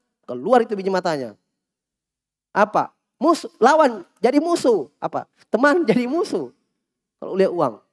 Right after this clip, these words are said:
Iya kan? Nggak bisa. Harta itu luar biasa.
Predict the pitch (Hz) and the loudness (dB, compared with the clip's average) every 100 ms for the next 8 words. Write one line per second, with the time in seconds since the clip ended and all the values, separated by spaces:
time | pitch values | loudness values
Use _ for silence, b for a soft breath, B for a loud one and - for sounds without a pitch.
0 | _ _ _ _ _ _ _ 208 262 208 | _ _ _ _ _ _ _ 2 4 4
1 | 247 - _ _ _ _ _ - 247 254 | 0 -4 _ _ _ _ _ -18 -16 -14
2 | - 110 113 _ _ _ _ _ _ _ | -16 -20 _ _ _ _ _ _ _ _
3 | _ _ - 160 - 156 147 139 131 135 | _ _ -6 -6 -4 -6 -6 -10 -8 -6
4 | 123 - | -8 -10